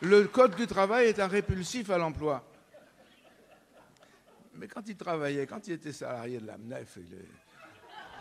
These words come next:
il n'était pas contre le code du travail. Nous sommes garants, nous sommes dépositaires.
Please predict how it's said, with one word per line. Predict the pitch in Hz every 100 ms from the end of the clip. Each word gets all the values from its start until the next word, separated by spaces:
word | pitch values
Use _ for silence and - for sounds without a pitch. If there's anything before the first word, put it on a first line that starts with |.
| - - - - - - - - - - - - - - - - - - - - - -
il | 214
n'était | 208 196
pas | 180 175
contre | - 254 294 254 240
le | 202
code | 202 180
du | 165
travail. | 170 156 151 160 156 123 110 110 - - - - - - - - - - - - - - - - - - - - - - - - - - - - - - - - 151
Nous | 202
sommes | 196 226 226
garants, | 214 208 202 233 220 131
nous | 160 190
sommes | - 214 196 - 156
dépositaires. | 185 214 - 226 190 170 202 208 185 127